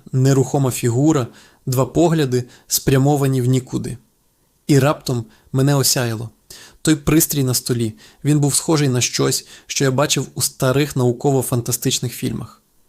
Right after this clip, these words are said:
Якась машина, що випромінювала хвилі. Я почав шукати в інтернеті.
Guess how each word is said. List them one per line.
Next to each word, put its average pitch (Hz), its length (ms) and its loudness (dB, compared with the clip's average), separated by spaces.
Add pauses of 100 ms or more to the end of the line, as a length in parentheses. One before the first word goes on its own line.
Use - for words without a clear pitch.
(160)
Якась 135 280 -2
машина, 135 500 0 (280)
що - 180 -4
випромінювала 127 680 0
хвилі. 123 400 -2 (540)
Я 135 140 -2
почав 139 260 -2
шукати 135 360 -4
в - 20 -2
інтернеті. 120 600 -4